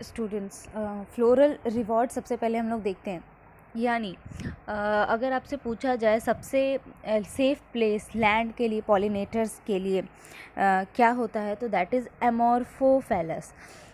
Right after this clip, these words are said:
Amorphophallus जो है, ये सबसे टॉलेस्ट फ्लावर है, इसका जो हाइट है वो छः फीट हाइट है, and ये जो पॉलन ग्रेन है, इसका जो पॉलन ग्रेन होता है वो एडिबल होता है और इसमें नेक्टर होता है, तो जो पॉलिनेटर्स होते हैं उनके लिए काफ़ी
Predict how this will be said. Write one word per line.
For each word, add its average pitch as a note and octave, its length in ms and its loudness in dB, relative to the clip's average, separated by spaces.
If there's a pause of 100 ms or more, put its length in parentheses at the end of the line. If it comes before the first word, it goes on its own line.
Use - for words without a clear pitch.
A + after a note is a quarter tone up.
(140)
Amorphophallus C#4 800 2
जो A#3+ 160 -2
है, F#3+ 140 2
ये A#3 140 0
सबसे C#4+ 300 -4
टॉलेस्ट A3+ 460 2
फ्लावर G#3 400 2
है, F#3 140 -2 (1000)
इसका A3+ 220 0
जो A3 120 0
हाइट G#3 300 2
है A#3 60 2
वो A#3 120 0
छः G#3+ 260 -4
फीट G#3 320 -6
हाइट G3 280 -2
है, F#3 160 -4 (600)
and A#3+ 420 2
ये B3+ 300 0
जो E4+ 140 -2
पॉलन C4 440 4
ग्रेन B3+ 260 0
है, A#3+ 120 0
इसका C#4 240 -2
जो D4 120 -2
पॉलन A#3 320 2
ग्रेन B3+ 160 -4
होता B3 160 -4
है D4 60 0
वो - 120 0
एडिबल G#3+ 400 2
होता F3 320 -6
है F3+ 160 -4
और G3+ 80 -2
इसमें B3+ 240 -4
नेक्टर G#3 380 -4
होता E3+ 280 -10
है, D#3 80 -10 (580)
तो D#4 300 2
जो B3+ 180 -2
पॉलिनेटर्स A#3 800 2
होते A3+ 240 -4
हैं A#3+ 80 -4
उनके A3+ 380 -6
लिए A#3+ 300 0
काफ़ी A#3+ 480 -2